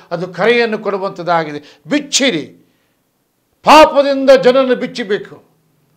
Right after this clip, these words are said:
ದುರಾತ್ಮಗಳಿಂದ ಜನರನ್ನು ಬಿಡುಗಡೆ ಮಾಡಬೇಕು, ರೋಗಗಳಿಂದ ಜನರನ್ನು ಬಿಡುಗಡೆ ಮಾಡಬೇಕು. ಅದಕ್ಕಾಗಿ ನಾವು ಕರೆಯಲ್ಪಟ್ಟಿದ್ದೇವೆ. ಮುಂದೆ ಯೇಸು ಸ್ವಾಮಿ ಹೇಳುವಂಥ ಮಾತು,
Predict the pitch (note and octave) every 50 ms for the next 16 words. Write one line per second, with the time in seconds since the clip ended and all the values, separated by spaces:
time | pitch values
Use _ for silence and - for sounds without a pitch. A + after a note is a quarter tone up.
0 | _ _ _ _ _ _ _ _ D3 G#3 B3 C#4+ D4 D4+ - - - - A#3+ C#4+
1 | C4+ C#4 C#4 C4+ B3+ C4+ C4+ A#3+ - - - - - B2 A3 B3 B3 C4+ C4 A#3
2 | E3+ B3 C4 C#4+ C4 D4 C#4+ C4+ B3+ B3+ A3 G#3 G#3 F3 F3+ E3 D#3 E3+ - -
3 | _ _ _ _ _ _ _ _ _ _ _ _ - E3+ F3 A3+ C#4 D4 D4 C#4
4 | C#4 C#4+ C#4+ C#4+ C#4 C4+ C#4+ C4+ C4 - - - - - - - B3+ B3+ C4+ C#4
5 | C4+ C4+ F#3+ G3 B3+ C#4+ - D4+ D4 C#4+ C4 C4 B3 A3+ A3 A#3 A#3 C#4 C#4+ C#4
6 | D4 D4+ D4 D4 C#4+ C#4 C#4 C#4 B3+ C#4 C#4+ C#4+ C#4+ - C4 B3+ B3+ A3+ F#3 D#3
7 | F3 E3+ D#3+ C3+ B2 A2 - _ _ _ _ _ _ _ _ _ _ _ _ _
8 | _ _ _ _ _ _ _ _ _ _ _ _ _ _ _ _ _ _ C#3 C3+
9 | C3+ C3+ D#3+ F3+ F3 - - F3 E3 D#3+ E3 D#3+ D#3 D#3+ D#3+ E3 - D3 C#3 C3
10 | A#2+ A#2 _ _